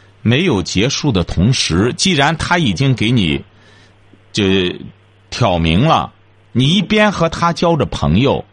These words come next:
你一边可以再找。你至于你说呢，他是什么，你最看到的，最干什么的？金山觉得这位小伙儿啊，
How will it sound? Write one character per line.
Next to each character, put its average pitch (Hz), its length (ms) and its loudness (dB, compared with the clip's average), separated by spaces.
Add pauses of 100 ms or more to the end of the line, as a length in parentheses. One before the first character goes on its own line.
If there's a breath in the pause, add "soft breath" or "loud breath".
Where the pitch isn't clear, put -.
(380 soft breath)
你 113 120 2
一 175 160 2
边 180 260 2
可 - 160 -4
以 131 160 2
再 143 240 -2
找。 78 520 -2 (680 soft breath)
你 156 180 2
至 240 240 0
于 170 160 2
你 107 180 2
说 175 320 0
呢， 110 280 2
他 - 280 -4
是 143 220 -2
什 117 160 0
么， 139 120 2
你 120 160 0
最 147 220 -2
看 156 300 -4
到 113 120 -2
的， 101 120 0
最 143 160 -2
干 120 180 -2
什 90 140 -4
么 101 100 2
的？ 120 100 2
金 143 140 -4
山 160 160 0
觉 143 100 0
得 160 60 2
这 147 140 -2
位 113 100 0
小 92 240 0
伙 - 140 -6
儿 57 160 -2
啊， 87 260 2